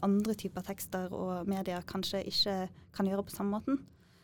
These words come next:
Eh, og da la jeg særlig merke til dette grepet hun har med å tiltale Daniel, samtidig som teksten er rettet mot et annet og større publikum, eh, oss som leser, og det er en tydelig samfunnskritikk og så videre.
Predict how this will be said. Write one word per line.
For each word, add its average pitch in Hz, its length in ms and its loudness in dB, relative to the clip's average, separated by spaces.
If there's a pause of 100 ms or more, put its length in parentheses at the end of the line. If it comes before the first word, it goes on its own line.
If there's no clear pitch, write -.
(200)
Eh, 208 160 4
og 208 140 4
da 208 380 4
la 196 140 2
jeg 196 100 0
særlig 196 260 -2
merke 190 240 -2
til 185 120 -4
dette 190 320 0
grepet 196 340 -2
hun 175 140 0
har 190 180 0
med 180 180 2
å - 40 -16
tiltale 180 640 -2
Daniel, 185 420 0 (140)
samtidig 190 800 -2
som 202 180 -2
teksten - 380 -8
er 185 60 -12
rettet - 360 -8
mot - 280 -2 (120)
et 196 180 -4
annet 170 340 0
og - 60 -4
større 180 260 -2
publikum, 175 500 -4 (500)
eh, 175 160 -4
oss - 140 -2
som 170 220 4
leser, 170 640 0
og 165 360 -4
det - 80 -4
er - 60 0
en 175 60 2
tydelig 180 300 -4
samfunnskritikk - 680 -6
og 190 60 -6
så 196 100 -6
videre. 185 300 -4